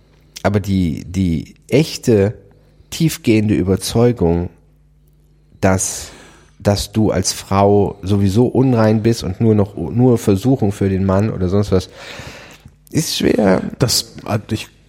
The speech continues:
Speaker 2: habe ja den Eindruck, dass das Problem schon da anfängt, wo im Gegensatz zum Christentum, ich weiß nicht, wie es jetzt bei den Juden ist,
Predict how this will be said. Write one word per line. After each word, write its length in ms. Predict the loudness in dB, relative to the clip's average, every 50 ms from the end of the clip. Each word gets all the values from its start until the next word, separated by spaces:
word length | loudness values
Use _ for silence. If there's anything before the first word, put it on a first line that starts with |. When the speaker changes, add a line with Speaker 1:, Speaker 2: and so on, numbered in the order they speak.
| -20 -20 -20 -20 -12 -6
Speaker 2:
habe 340 | -4 -2 0 2 4 4 4
ja 80 | 4 4
den 160 | 4 2 2
Eindruck, 240 | 2 2 2 2 2
dass 160 | 2 2 2
das 120 | 0 -2 -4
Problem 680 | -6 -12 -16 -10 -6 -4 -2 0 2 4 4 2 2
schon 260 | 0 0 0 2 2
da 180 | 2 2 2 2
anfängt, 640 | 2 2 2 0 0 2 2 4 2 2 0 -2 -2
wo 720 | 0 2 4 4 2 2 0 -4 -6 -8 -8 -8 -10 -8 -6
im 380 | -4 -2 -2 -2 -4 -4 -6 -2
Gegensatz 500 | 0 0 2 4 4 2 2 2 0 0
zum 240 | 0 0 -2 -2 -6
Christentum, 580 | -4 0 0 0 2 2 0 2 2 2 0
ich 120 | 0 0 0
weiß 160 | 0 0 0
nicht, 120 | 0 -2
wie 40 | -2
es 80 | -2 -2
jetzt 200 | -2 -4 -4 -4
bei 80 | -4
den 140 | -2 -2 -2
Juden 300 | -2 -2 -2 0 0 0
ist, 200 | 0 0 -2 -4